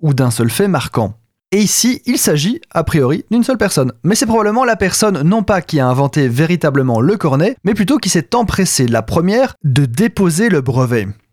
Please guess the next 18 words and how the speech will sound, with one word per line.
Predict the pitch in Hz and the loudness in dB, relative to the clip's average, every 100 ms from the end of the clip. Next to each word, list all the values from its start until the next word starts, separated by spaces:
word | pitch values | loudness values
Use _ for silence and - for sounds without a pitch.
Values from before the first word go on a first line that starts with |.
| _ | _
Nous | - | -2
devons | 202 277 | 0 0
revenir | 262 226 285 254 | 0 2 0 0
au | 202 | -2
début | 170 208 247 | 0 0 0
du | 175 196 | 2 0
vingtième | 170 196 - 170 | 0 0 0 0
siècle, | - 139 117 120 - | 0 0 0 -4 -2
là | 147 190 233 | 0 0 0
où | 170 151 | 0 2
le | 139 | 2
droit | 135 151 185 | 0 0 0
sur | 170 127 | 0 -2
la | 117 - | -2 -2
propriété | - - - 208 196 240 233 151 | -2 -2 0 0 0 0 0 -2
est | - | 0
une | 196 165 | 0 0
réalité. | 120 147 156 139 - 98 | 0 0 2 0 -2 -4